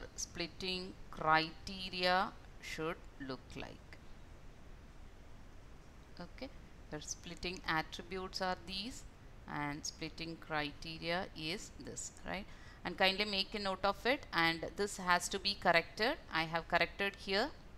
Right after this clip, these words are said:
right? I have corrected here. So in the same way, please do correct it here also, right? Don't take it as it is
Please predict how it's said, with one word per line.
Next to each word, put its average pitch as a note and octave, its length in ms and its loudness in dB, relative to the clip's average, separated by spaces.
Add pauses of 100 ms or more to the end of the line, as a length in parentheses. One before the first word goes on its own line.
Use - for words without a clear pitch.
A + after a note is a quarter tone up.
(480)
right? A3 200 0 (320)
I D#3 80 -2
have E3 280 0
corrected F3+ 540 4
here. G3+ 320 4 (480)
So F#3 160 -2
in F3+ 160 0
the F3+ 80 6
same G#3 540 6
way, A3 300 6 (760)
please A3 640 2 (160)
do G3+ 360 -2 (140)
correct E3+ 480 4
it - 180 -2
here F3+ 360 8
also, C#3+ 480 6 (280)
right? F3 280 0
Don't F3 260 0
take F3 240 2
it F#3+ 180 2
as E3 300 6
it F#3 160 0
is - 300 4